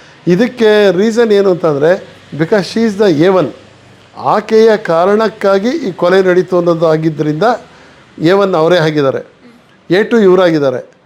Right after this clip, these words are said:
ಆದ್ರೆ ಏಟ್ ಹೊಡೆದವ್ರು ಯಾರು ಅನ್ನೋದು ಈಗ ಸ್ಪಷ್ಟ ಆಗಬೇಕಾಗಿದೆ ತನಿಖೆಯಲ್ಲಿ. Just because ಮರ್ಡರ್ ಮಾಡಿದ್ದಾನೆ ಅಂದಿದ ತಕ್ಷಣನೇ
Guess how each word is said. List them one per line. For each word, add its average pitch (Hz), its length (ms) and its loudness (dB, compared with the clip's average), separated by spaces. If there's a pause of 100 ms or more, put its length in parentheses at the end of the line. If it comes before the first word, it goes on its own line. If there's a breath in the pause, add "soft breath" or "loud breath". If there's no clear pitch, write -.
ಆದ್ರೆ 185 640 0 (120)
ಏಟ್ 208 280 2
ಹೊಡೆದವ್ರು 208 420 0
ಯಾರು 180 220 2
ಅನ್ನೋದು 180 320 0
ಈಗ 175 120 0 (480 loud breath)
ಸ್ಪಷ್ಟ 170 320 -4
ಆಗಬೇಕಾಗಿದೆ 135 500 0
ತನಿಖೆಯಲ್ಲಿ. 156 1000 -4
Just 156 180 -4
because 214 280 -2
ಮರ್ಡರ್ 190 280 0
ಮಾಡಿದ್ದಾನೆ 214 420 -2
ಅಂದಿದ 202 200 -4
ತಕ್ಷಣನೇ 190 720 -8